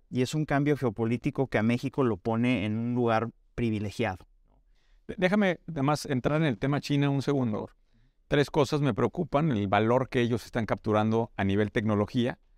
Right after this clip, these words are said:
Speaker 2: Son el único país que han mantenido, se han aislado, digamos, de los conglomerados tecnológicos grandes de Estados Unidos. Ellos forman sus propios conglomerados y aíslan eso, eso por un lado. Segundo, están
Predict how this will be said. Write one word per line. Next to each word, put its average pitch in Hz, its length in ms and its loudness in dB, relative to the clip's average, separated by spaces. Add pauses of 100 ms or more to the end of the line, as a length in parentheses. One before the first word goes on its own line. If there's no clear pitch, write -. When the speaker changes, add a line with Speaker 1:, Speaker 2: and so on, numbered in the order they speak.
(520)
Speaker 2:
Son 127 260 2
el 123 140 4
único 151 360 0
país 113 300 2
que 135 100 0
han 123 80 2
mantenido, 110 420 0
se 120 80 0
han 123 80 4
aislado, 113 480 2
digamos, 107 320 2
de 98 80 2
los 90 160 -2
conglomerados 90 480 0
tecnológicos 92 500 0
grandes 95 200 2
de - 20 -2
Estados 90 320 -2
Unidos. 226 360 0
Ellos 113 440 0
forman 120 400 2
sus 95 140 -8
propios 104 300 -2
conglomerados 98 560 -2
y 98 60 0
aíslan 90 380 0
eso, - 180 -10
eso 101 140 -2
por 92 160 -4
un 90 100 -2
lado. - 240 -4 (380)
Segundo, 190 560 2
están 143 360 -2